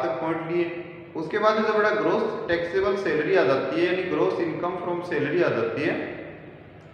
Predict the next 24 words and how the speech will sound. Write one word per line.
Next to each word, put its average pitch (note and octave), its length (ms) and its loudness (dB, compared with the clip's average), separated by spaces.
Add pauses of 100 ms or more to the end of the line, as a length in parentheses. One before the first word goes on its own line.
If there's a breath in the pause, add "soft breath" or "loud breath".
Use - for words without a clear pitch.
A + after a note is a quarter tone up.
(120)
उसके F3 260 0
बाद F#3+ 280 6
में G3 160 2
उसकी - 300 -2
टैक्सेबल G#3 520 0
सैलरी E3 380 0
निकालते B2+ 580 2
समय D#3 340 -2 (440)
उसमें D#3+ 280 -2
से F#3 140 0
अपने F3+ 280 2
को F#3 220 0
डिडक्शन B2+ 500 2
देना D#3+ 200 0
होता B2+ 260 0
है, D#3+ 140 0
जिसको - 260 -4
अपन D#3 220 -4
बोलते B2 300 2
हैं D3+ 160 0
deduction B2 600 -2
from D3 320 2 (960)
gross F#3 340 4
income। B2 380 0